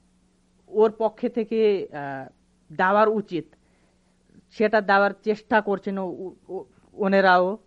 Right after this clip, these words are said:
আমিও যতটুকু, আ, লিগ্যালিটি, অনেক লিগ্যালিটি আছে, অনেক, আ, কানুনি, আ, এই প্রাবধানও থাকে,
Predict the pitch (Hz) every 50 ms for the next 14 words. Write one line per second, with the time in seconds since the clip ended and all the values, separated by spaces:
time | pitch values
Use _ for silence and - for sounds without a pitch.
0 | _ _ _ _ _ - - - - 190 202 208 220 233 233 226 233 233 226 208
1 | 190 160 190 208 208 220 233 233 247 233 202 226 233 233 220 - - 165 151 151
2 | 147 143 - _ - 147 147 170 170 170 190 190 180 196 196 208 196 190 180 -
3 | - 196 202 214 214 214 208 196 185 196 190 180 180 180 196 180 165 143 131 -
4 | 143 135 131 - 175 185 190 196 190 - 165 165 160 143 - _ - 139 _ -
5 | 175 175 185 185 196 196 196 196 202 185 - 160 131 151 156 - - _ _ _
6 | _ - - 160 147 147 143 143 139 135 117 - 147 143 - 165 156 165 180 190
7 | 190 196 196 202 208 196 - 180 143 - 135 131